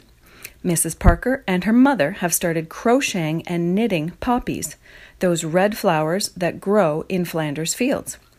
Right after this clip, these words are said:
The art class is going to paint poppies on anything we can find, rocks, paper, cardboard, clay, canvas, or use fabric or wiki sticks.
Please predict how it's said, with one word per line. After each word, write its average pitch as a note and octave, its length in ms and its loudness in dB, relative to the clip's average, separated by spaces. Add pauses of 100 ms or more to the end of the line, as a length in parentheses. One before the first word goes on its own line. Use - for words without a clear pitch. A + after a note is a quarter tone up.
(580)
The - 160 -2
art C4 200 2
class F3+ 460 -4 (140)
is F#3 160 2
going F3+ 260 0
to E3+ 160 -4
paint G3 400 -2
poppies F3+ 600 -2
on F3 200 0 (160)
anything G#3+ 540 2
we F3+ 120 -2
can F3+ 180 -4
find, D3+ 420 -4 (400)
rocks, F#3 560 0 (420)
paper, F#3+ 560 0 (520)
cardboard, F#3+ 680 2 (240)
clay, F#3+ 520 2 (460)
canvas, G3 680 0 (320)
or G#3+ 280 4
use G3 380 0
fabric F#3+ 640 0
or G#3+ 120 4
wiki C4 300 0
sticks. - 480 -4